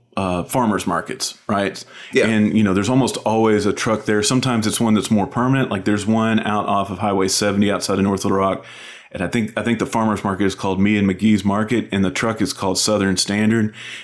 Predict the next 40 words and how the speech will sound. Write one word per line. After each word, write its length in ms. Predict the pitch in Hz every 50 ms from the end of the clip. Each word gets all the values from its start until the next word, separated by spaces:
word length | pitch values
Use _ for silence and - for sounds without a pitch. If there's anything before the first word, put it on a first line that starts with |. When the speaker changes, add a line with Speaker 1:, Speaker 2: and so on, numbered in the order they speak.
| - -
Speaker 1:
And 100 | 87 110
their 120 | 123 120
food 260 | 117 - 117 107 101
is, 400 | 92 90 95 95 - - - - _ _ -
I'll 140 | - 104 110
just 160 | 113 95 -
give 140 | - 104 95
them 120 | 92 92 92
a 60 | 90
shout 240 | - - 87 90 85
out. 120 | 85 -
Their 100 | 113 110
food 160 | 110 113 101 95
is 100 | 85 -
fantastic, 640 | - 92 87 82 - - 82 82 85 85 - - - -
man. 160 | 92 90 104
It's 100 | 110 110
one 140 | 110 104 101
of 120 | 95 92
the 80 | 95 95
best 320 | 95 - - - - _ _ _ _ _ - - - - - - _
burgers 380 | - 107 104 107 95 98 95 92
I've 80 | 101 98
ever 200 | 98 92 90 92
had 180 | 104 101 95
in 60 | 92 90
my 100 | 85 82
life 380 | 90 101 95 92 90 87 - -
<laughs> 80 | - -
when 160 | 196 160 -
we 100 | 175 180
were 180 | 147 135 151
out 180 | 123 110 113 -
there 140 | 110 101 98
a 40 | 95
few 180 | - 107 98 92
weeks 240 | 95 92 - -
ago. 200 | 95 98 82 82
And 80 | 85 95
it's, 380 | 107 107 107 - - - -